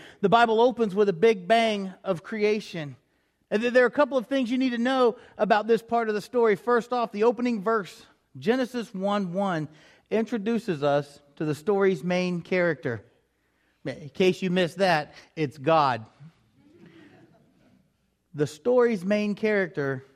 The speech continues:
is God. Uh, this big bang, it's,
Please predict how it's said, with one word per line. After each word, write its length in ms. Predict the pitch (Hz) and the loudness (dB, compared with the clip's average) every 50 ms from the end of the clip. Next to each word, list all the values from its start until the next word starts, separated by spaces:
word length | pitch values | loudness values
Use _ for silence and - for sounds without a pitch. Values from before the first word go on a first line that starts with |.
| _ - | _ -12
is 200 | - 151 147 139 | -8 -8 -8 -6
God. 420 | 135 170 165 156 147 135 127 117 113 _ _ - - - | -2 -2 -2 -2 -2 -4 -6 -10 -14 _ _ -18 -6 0
Uh, 180 | 202 226 233 226 | 2 2 2 4
this 220 | 208 262 269 196 | 2 2 0 0
big 320 | 180 175 294 320 240 190 180 | 2 2 2 2 2 2 0
bang, 280 | 247 269 269 254 233 | 2 2 2 0 0
it's, 160 | 226 208 - | -2 -4 -4